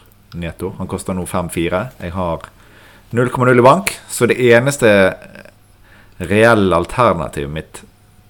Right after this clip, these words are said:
som i det hele tatt har vært vurdert, er rett og slett inn med Xhaka. Og det hadde vært en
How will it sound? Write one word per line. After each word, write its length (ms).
som 300
i 80
det 140
hele 100
tatt 140
har 180
vært 320
vurdert, 480
er 260
rett 220
og 80
slett 160
inn 240
med 400
Xhaka. 380
Og 100
det 140
hadde 260
vært 320
en 220